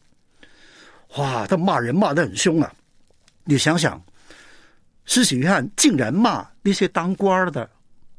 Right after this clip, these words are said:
今天呢，我们可能说：“哎呀，我们不能骂这些人，呃，骂我们自己一些平民百姓就好了。呃，你不要犯罪啊，你不要看一些，呃，色情的书啊，呃，你不要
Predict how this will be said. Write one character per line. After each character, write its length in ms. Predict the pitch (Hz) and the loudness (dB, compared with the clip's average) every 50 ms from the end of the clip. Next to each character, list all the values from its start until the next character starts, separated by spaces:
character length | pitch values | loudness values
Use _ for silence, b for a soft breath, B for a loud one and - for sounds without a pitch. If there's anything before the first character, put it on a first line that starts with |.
| - - - - - - - _ _ _ _ _ - - - - - | -20 -20 -20 -20 -20 -20 -20 _ _ _ _ _ -20 -20 -20 -16 -4
今 180 | - 196 214 | 0 0 2
天 160 | 190 196 208 202 | 2 2 2 2
呢， 240 | 185 165 165 170 b b b b b b b - | 2 2 0 0 b b b b b b b -4
我 60 | 131 | -2
们 140 | 127 165 165 | 0 0 0
可 140 | - 127 | -2 -2
能 80 | 120 143 | -2 0
说 100 | 139 190 - 151 | 0 0 0 0
：“哎 60 | 160 | 0
呀， 100 | 147 113 | 0 -2
我 100 | 110 113 | -4 -6
们 80 | 131 | -4
不 120 | 175 190 208 | -2 -2 -2
能 180 | 143 113 127 | -2 -2 -4
骂 160 | 180 185 147 113 | -4 -4 -4 -2
这 140 | - 175 | -2 -2
些 120 | 147 - 180 | 0 2 0
人， 380 | 143 117 127 147 147 117 90 - B B B B B | 2 2 0 0 0 -2 -6 -10 B B B B B
呃， 120 | 151 143 | -4 -2
骂 200 | 165 226 233 208 | 0 0 0 0
我 160 | 175 135 120 | 0 -2 -2
们 160 | 107 123 170 | -2 -2 -2
自 220 | 190 - - 247 170 | 0 0 0 0 0
己 320 | - - 120 101 104 104 B B B | 0 -4 -6 -8 -8 -10 B B B
一 80 | - 208 | -2 2
些 160 | - - - | 2 2 0
平 200 | - - - 180 | 0 0 2 4
民 160 | 185 190 214 | 4 4 2
百 160 | 202 - - | 2 -2 -2
姓 220 | 113 - - 220 139 | 0 0 2 2 2
就 100 | 151 135 | 0 0
好 200 | - - 85 95 | -2 -6 -10 -12
了。 120 | 101 110 - B B B B B | -14 -14 -16 B B B B B
呃， 160 | - 143 151 | -4 -2 0
你 160 | 156 151 151 | 2 2 2
不 140 | 151 - 262 | 2 2 2
要 180 | 247 233 208 202 | 2 2 2 2
犯 240 | - - 233 202 190 | 2 2 0 2 2
罪 180 | - 214 202 | 4 4 4
啊， 160 | 190 175 175 170 B B B B | 4 2 0 -2 B B B B
你 160 | - 165 160 | 0 0 0
不 160 | 151 - 214 | 2 2 2
要 240 | 226 220 202 196 196 | 2 4 4 2 2
看 260 | - - - 247 180 | 0 0 0 0 2
一 120 | 185 214 190 | 2 0 2
些， 260 | - 226 208 208 202 B B B | 2 2 2 2 0 B B B
呃， 180 | - 151 151 156 | 0 0 2 2
色 260 | 143 - - 349 262 196 | 2 0 2 2 2 2
情 260 | - - - 165 208 | 0 0 0 0 2
的 140 | 226 202 - | 2 0 0
书 220 | - - 247 247 | 0 0 0 2
啊， 260 | 220 196 185 180 175 B B B B B B | 2 2 0 0 -2 B B B B B B
呃， 180 | - 170 170 175 | 0 0 0 2
你 140 | 175 185 175 | 2 0 0
不 100 | - 233 | 2 2
要 400 | 233 220 208 208 202 202 196 | 2 4 4 4 4 4 2